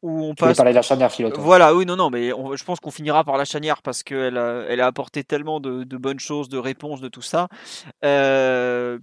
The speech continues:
Speaker 1: qu'est-ce que, est-ce qu'il y a un autre joueur dont vous voulez parler avant qu'on passe à la charnière ? Parce que pour une fois, on a fait court, on est qu'à une heure vingt et un. Peut-être un peu de, un petit truc sur, euh,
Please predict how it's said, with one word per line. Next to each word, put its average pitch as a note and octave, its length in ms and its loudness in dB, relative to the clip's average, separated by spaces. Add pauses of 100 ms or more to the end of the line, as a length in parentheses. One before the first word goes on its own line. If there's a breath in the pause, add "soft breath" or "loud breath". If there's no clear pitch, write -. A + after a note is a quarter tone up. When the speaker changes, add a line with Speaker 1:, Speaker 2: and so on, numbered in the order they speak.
Speaker 1:
qu'est-ce - 180 -8
que, F3 220 -2
est-ce E3 80 -6
qu'il - 100 -4
y G#3+ 40 2
a - 20 2
un G#3 80 -4
autre G3 140 -4
joueur G3 120 0
dont F#3+ 100 -4
vous D#3+ 80 -10
voulez E3 200 -2
parler D#3 240 0
avant C3+ 160 -4
qu'on C3+ 120 -16
passe C3 200 -6
à C3 40 -2
la B2+ 60 -2
charnière ? B2+ 280 -8
Parce - 100 -20
que A2+ 180 -14
pour D3 120 -10
une D3+ 80 -8
fois, G#3 140 -6
on F#3 40 -4
a D#3+ 60 -4
fait F#3+ 120 -10
court, - 180 -12
on F#3 60 -10
est D3+ 80 -10
qu'à D3+ 120 -10
une D3+ 100 -10
heure D3+ 60 -6
vingt D3 140 -10
et - 40 -10
un. - 40 -12 (260 loud breath)
Peut-être B3+ 240 -4
un A3 100 -4
peu A#3 160 -8
de, G3+ 340 -4
un F#3+ 60 -10
petit - 200 -18
truc G#3 220 -16
sur, E3+ 280 -6
euh, D#3 580 -4